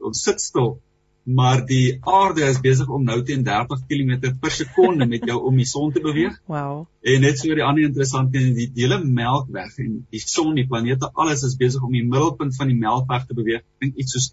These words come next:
Speaker 1: tweehonderd, oor die tweehonderd kilometer per sekonde,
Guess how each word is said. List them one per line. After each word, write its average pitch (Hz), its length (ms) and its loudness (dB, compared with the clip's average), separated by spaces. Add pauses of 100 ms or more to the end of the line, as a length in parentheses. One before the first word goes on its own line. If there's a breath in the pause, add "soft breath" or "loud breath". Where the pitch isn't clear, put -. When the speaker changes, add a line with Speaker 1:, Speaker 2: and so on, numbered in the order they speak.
Speaker 1:
tweehonderd, 139 560 2 (720)
oor 165 240 4
die 147 140 0
tweehonderd 160 420 4
kilometer 139 460 0
per 135 160 0
sekonde, 147 580 2